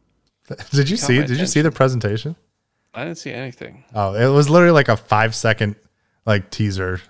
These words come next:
Speaker 1: thing. So it, no, no platforms announced, no year announced or anything. So they really didn't even
Speaker 2: Ah, well,
Speaker 1: they said
Speaker 2: then
Speaker 1: it's,
Speaker 2: I'm
Speaker 1: they
Speaker 2: just
Speaker 1: said
Speaker 2: gonna
Speaker 1: it's gonna
Speaker 2: forget
Speaker 1: be,
Speaker 2: about it.
Speaker 1: they said it's gonna be a darker tone. They said they're,
Speaker 2: Mm-hmm.
Speaker 1: they're going to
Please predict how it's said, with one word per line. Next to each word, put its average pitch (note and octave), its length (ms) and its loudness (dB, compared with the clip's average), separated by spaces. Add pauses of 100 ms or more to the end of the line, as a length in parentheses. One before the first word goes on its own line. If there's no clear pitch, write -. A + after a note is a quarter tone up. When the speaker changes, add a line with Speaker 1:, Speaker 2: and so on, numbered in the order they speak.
(220)
Speaker 1:
thing. F2+ 260 -8
So - 180 -6 (120)
it, G2+ 140 -6
no, G#2 340 0 (280)
no A#2 140 4
platforms A2+ 540 0
announced, G#2+ 380 0
no G2 100 -2
year F#2 240 -4
announced F2+ 340 -8
or F2 60 -10
anything. F2+ 400 -12
So F#2 260 -10 (140)
they G2 100 -14
really F#2+ 220 -4
didn't G2+ 160 -4
even G2 80 -4
Speaker 2:
Ah, E2 380 -8
well, A2 100 -10
Speaker 1:
they C3+ 80 6
said E3+ 220 4
Speaker 2:
then F3 100 4
Speaker 1:
it's, - 140 -8
Speaker 2:
I'm - 40 -12
Speaker 1:
they C3+ 60 2
Speaker 2:
just C3+ 100 2
Speaker 1:
said E3 100 2
Speaker 2:
gonna F#3 100 2
Speaker 1:
it's F3+ 100 -4
gonna D#3 160 2
Speaker 2:
forget B2+ 60 -2
Speaker 1:
be, A#2+ 200 2
Speaker 2:
about F#2 120 -6
it. - 60 -20
Speaker 1:
they A#2 80 -4
said C#3+ 200 2
it's C#3+ 100 -2
gonna C#3 160 0
be G#2 160 -2 (180)
a G#2+ 100 -2
darker G#2+ 500 -2
tone. F#2+ 560 -6 (800)
They A2 80 -2
said A#2+ 200 0
they're, A2 260 2
Speaker 2:
Mm-hmm. G#2 120 -16
Speaker 1:
they're A2 220 2
going G#2 360 0
to G2+ 480 -2